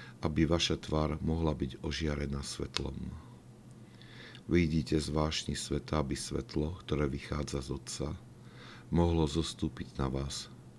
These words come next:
a prikázať vysluhovateľom jeho tajomstiev oslobodiť vás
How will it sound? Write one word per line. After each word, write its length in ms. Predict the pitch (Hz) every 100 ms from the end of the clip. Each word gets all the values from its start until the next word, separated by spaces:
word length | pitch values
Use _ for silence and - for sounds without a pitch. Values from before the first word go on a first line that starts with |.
| - -
a 80 | 78
prikázať 880 | - 82 82 - 80 78 78 73 - 80
vysluhovateľom 1040 | 78 - 82 90 85 85 82 85 82 80
jeho 240 | 76 78 -
tajomstiev 800 | 76 76 76 - - 78 76 73 - -
oslobodiť 720 | 82 - 87 82 82 82 78
vás 400 | 78 76 - -